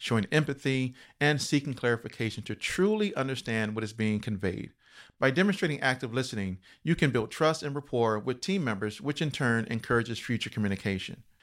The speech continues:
You should promote a, an environment where open dialogue is welcomed and encouraged. This means encouraging team members to voice their ideas, concerns, and suggestions freely without hesitation.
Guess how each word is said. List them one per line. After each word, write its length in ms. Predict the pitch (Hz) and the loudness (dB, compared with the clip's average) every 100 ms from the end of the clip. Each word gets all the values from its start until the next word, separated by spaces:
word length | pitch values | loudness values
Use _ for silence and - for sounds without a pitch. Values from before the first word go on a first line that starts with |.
| _ | _
You 180 | 143 226 | 2 4
should 320 | 302 214 240 | 4 4 2
promote 360 | - 127 127 135 117 | 0 0 0 0 0
a, 400 | 113 110 110 - | 0 0 -4 -2
an 100 | 120 | 0
environment 460 | 107 117 123 117 | 4 4 4 0
where 200 | 107 107 - | -4 -2 2
open 360 | 139 147 131 | 2 2 -2
dialogue 580 | 117 113 117 110 110 107 - | 0 2 0 0 -2 -4 -8
is 120 | 98 | -10
welcomed 460 | 90 139 143 92 - | 2 2 2 -4 -6
and 140 | 113 | -4
encouraged. 640 | 120 - 101 113 - - - - _ _ - | -4 -2 0 2 -2 -12 -20 -20 _ _ 0
This 220 | 165 175 | 0 2
means 200 | 160 143 | 0 0
encouraging 540 | 123 - 160 160 151 | -2 2 2 2 -2
team 240 | - 143 131 | -4 -4 -2
members 280 | 123 120 | -2 -2
to 120 | - 104 | -4 -6
voice 400 | 101 123 160 - | 0 2 2 2
their 220 | 139 - | -2 -2
ideas, 420 | 107 101 107 104 | -2 -2 -2 -2
concerns, 460 | 113 107 110 107 95 | -6 -4 0 0 0
and 180 | 117 | -2
suggestions 680 | 127 110 104 98 - 104 98 - - _ | -2 -4 -2 -2 -2 -8 -10 -12 -20 _
freely 380 | - 151 160 120 | 0 2 4 2
without 320 | 117 123 120 | -2 -2 0
hesitation. 580 | 113 113 113 101 - | -4 -4 -4 -4 -8